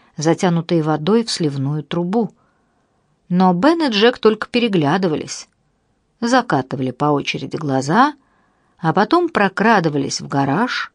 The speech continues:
тайком вытаскивали оттуда плот и, надув его, топали с ним через дорогу.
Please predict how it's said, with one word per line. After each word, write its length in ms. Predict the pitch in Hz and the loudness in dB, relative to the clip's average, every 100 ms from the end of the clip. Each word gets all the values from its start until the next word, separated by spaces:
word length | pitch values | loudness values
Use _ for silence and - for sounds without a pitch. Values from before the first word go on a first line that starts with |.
| _ _ _ | _ _ _
тайком 500 | - 285 - 214 196 | 2 2 2 2 2
вытаскивали 640 | 165 165 175 151 - 151 139 | 2 2 0 0 -4 -4 -2
оттуда 420 | 135 - 170 139 | -4 -6 -6 -6
плот 500 | - 135 190 262 - _ _ - | -4 -2 0 -2 -4 _ _ -4
и, 100 | 311 | 2
надув 500 | 226 156 143 220 - | 4 2 0 -4 -2
его, 380 | 233 208 208 208 _ _ _ - | 0 2 0 -2 _ _ _ 0
топали 460 | 233 294 277 240 | 4 4 4 0
с 120 | 226 | 0
ним 200 | 202 214 | 0 0
через 320 | 208 170 170 170 | 0 -2 -2 0
дорогу. 560 | 143 131 135 - 151 | -2 -2 -6 -10 -16